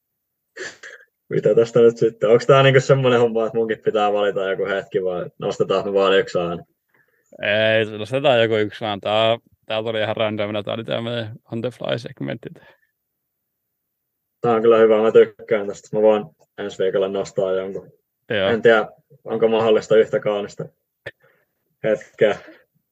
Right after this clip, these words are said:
Speaker 2: Ja,
Speaker 1: kaivaa,
Speaker 2: ja,
Speaker 1: mutta tota
Speaker 2: jos ei kuuntelijat oo ite nähnyt,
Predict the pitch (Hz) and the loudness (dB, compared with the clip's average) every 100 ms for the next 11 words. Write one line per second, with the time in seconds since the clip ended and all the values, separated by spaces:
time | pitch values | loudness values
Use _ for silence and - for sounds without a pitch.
0 | _ _ - 123 117 110 107 104 104 98 | _ _ -4 0 4 4 6 4 2 -4
1 | - - - - _ _ 104 113 147 147 | -10 -8 -8 -12 _ _ -2 2 2 4
2 | 151 147 139 127 131 131 131 135 123 120 | 4 6 6 4 4 4 4 2 2 0
3 | 120 117 | 0 -4